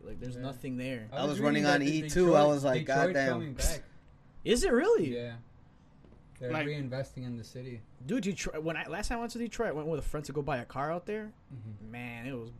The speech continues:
Speaker 1: bad, bro. It was ugly
Speaker 2: Their
Speaker 1: as fuck.
Speaker 2: downtown is scary.
Speaker 1: Yeah,
Speaker 2: It's,
Speaker 1: dude.
Speaker 2: it's,
Speaker 1: It was
Speaker 2: yeah.
Speaker 1: ug-, everything was boarded up. All the, there was no windows. It's
Speaker 2: Yeah.
Speaker 4: Look up
Speaker 1: ugly as
Speaker 4: downtown.
Speaker 1: fuck, man.
Speaker 3: Yeah, dude, it,
Speaker 2: Yeah,
Speaker 3: it,
Speaker 2: well, I was reading
Speaker 3: it was sad. That
Speaker 2: some,
Speaker 3: shit's
Speaker 2: like,
Speaker 3: sad.
Speaker 2: in,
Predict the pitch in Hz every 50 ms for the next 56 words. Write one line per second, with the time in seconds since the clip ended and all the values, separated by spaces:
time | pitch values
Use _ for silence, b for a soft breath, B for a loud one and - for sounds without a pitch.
0 | - - - 113 120 117 117 113 113 104 - 113 113 110 110 107 131 143 131 120
1 | 107 - 123 120 120 120 113 120 117 107 107 117 117 117 117 113 120 123 131 151
2 | 160 147 127 117 - - 123 127 151 170 147 123 120 123 123 127 127 127 123 110
3 | 123 123 123 120 117 110 - - - 165 135 139 165 214 - - 160 208 247 240
4 | 247 240 185 139 143 151 170 185 190 165 143 151 165 165 - 160 165 147 131 135
5 | 143 151 147 143 156 147 127 120 131 131 147 160 160 160 160 160 151 151 - -
6 | - - 135 113 120 123 127 123 117 107 120 117 139 123 120 117 110 - 117 117
7 | 123 120 - - 107 113 113 - - - - - - - - - - - - -
8 | - - - - - - - - - - - - - 113 113 110 113 117 113 113
9 | 123 123 123 139 - - - 135 151 160 170 - - 151 156 170 165 170 175 175
10 | 175 160 147 - - 123 120 120 110 - - 123 123 127 135 135 131 131 120 107
11 | 107 127 127 127 127 123 120 120 120 123